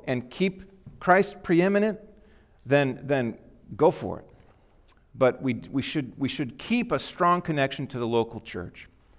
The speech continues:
When it comes to Sunday morning, then, I would encourage you, uh, fathers especially in this role, but moms as well, prepare purposefully. I still remember as a little guy,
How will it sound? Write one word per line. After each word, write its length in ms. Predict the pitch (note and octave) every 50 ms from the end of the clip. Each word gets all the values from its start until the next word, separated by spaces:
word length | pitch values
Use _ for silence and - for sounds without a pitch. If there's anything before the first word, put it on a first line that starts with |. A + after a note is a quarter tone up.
| - - - - - - - -
When 120 | - E3+ E3+
it 80 | D#3+
comes 240 | - G3 F#3+ F#3 F3+
to 100 | - E3
Sunday 360 | - - F#3+ F#3 F3+ E3+ F3
morning, 380 | E3+ E3 E3 E3+ E3+ E3+ E3+ C#3+
then, 200 | D3+ D#3 D3+ D3+
I 40 | D3
would 140 | C#3+ C#3+
encourage 420 | C#3+ C3+ - - D#3 D#3+ D3+ B2+ C#3+
you, 280 | D3 C#3+ C#3 - - - - - - - - _ _ _ _ _ _
uh, 320 | - A#2 A2 G#2 G2 F#2+ F#2+ G2 - - - - -
fathers 500 | - - F3 D#3+ E3 F3 F3 F3+ D3+ B2+
especially 720 | C#3 - - - - F3 E3+ - - F#3+ F3 F3+ F3 F3
in 100 | E3+ E3
this 220 | E3 D#3+ D#3 - -
role, 220 | D3+ C#3+ C#3+ D3+
but 160 | D3 D3+ - C3+
moms 340 | C3+ C#3 D3+ D#3 D3+ C#3+
as 140 | D#3 C#3+ -
well, 220 | C#3 C3+ C3+ C3+ C#3
prepare 540 | C#3 - D#3 D3 - - - F3 F3+ F3+
purposefully. 640 | F3 F3+ - E3+ E3+ E3 - D3 - - - A2+ G2+ G2+
I 80 | A#2
still 240 | A#2+ - - E3+ E3
remember 300 | D#3 D3 D3+ D3+ D3+ D3
as 120 | C3 A2
a 40 | C3
little 220 | C3 D3 D#3 D3+ C3+
guy, 320 | A#2+ C3 C3+ C3+ C3+